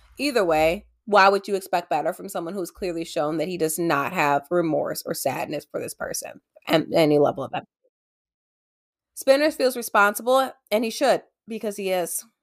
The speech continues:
Rick was about to pack up that gun and go about his business until their little bathroom charade. At last, we find out what happened when the gun went off. The newscaster asked Toby if the gunman said anything before he died, and Toby appears confused,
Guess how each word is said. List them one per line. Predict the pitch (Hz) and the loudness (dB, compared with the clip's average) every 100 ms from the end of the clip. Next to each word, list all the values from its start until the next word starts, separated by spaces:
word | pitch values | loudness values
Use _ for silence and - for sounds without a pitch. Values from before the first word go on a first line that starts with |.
| _ - | _ -8
Rick | 226 247 | -4 0
was | 269 254 | 0 2
about | 214 196 | 4 4
to | |
pack | - 226 214 | 2 -2 0
up | 214 214 | 0 2
that | 220 | 0
gun | 226 214 190 | 2 2 2
and | 180 | 2
go | 180 | 2
about | 185 190 | 4 2
his | 196 | 0
business | 190 185 190 160 | -2 -2 -4 -10
until | 180 185 | -6 -2
their | 185 | 0
little | 185 165 | 2 2
bathroom | 175 165 170 160 | 2 2 0 -8
charade. | - 156 151 143 135 _ _ _ _ _ _ _ _ _ _ _ _ - | -8 -8 -8 -10 -14 _ _ _ _ _ _ _ _ _ _ _ _ 0
At | 214 | 2
last, | 214 196 214 | 4 2 0
we | 247 | -4
find | 247 202 196 | -4 -2 -2
out | 160 | -2
what | 190 | -2
happened | 196 170 180 180 | -2 -4 -4 -6
when | 165 | -8
the | 160 | -8
gun | 156 151 151 | -8 -8 -10
went | 143 | -12
off. | 135 - - _ _ | -12 -14 -16 _ _
The | - | -6
newscaster | 185 196 - 185 185 190 | -2 -2 0 0 2 0
asked | 165 165 - | 2 0 0
Toby | 175 165 165 | 0 0 -2
if | 151 | -4
the | 160 | 0
gunman | 160 160 156 160 | 0 0 -4 -2
said | 165 151 | 0 0
anything | 147 156 147 | -2 -4 -6
before | 147 147 139 | -6 -6 -6
he | |
died, | 139 139 139 | -4 -2 -2
and | 147 147 | -2 -2
Toby | 175 180 175 | 2 4 4
appears | 156 147 147 | 2 0 -2
confused, | 151 - 180 156 - | -8 0 0 2 -2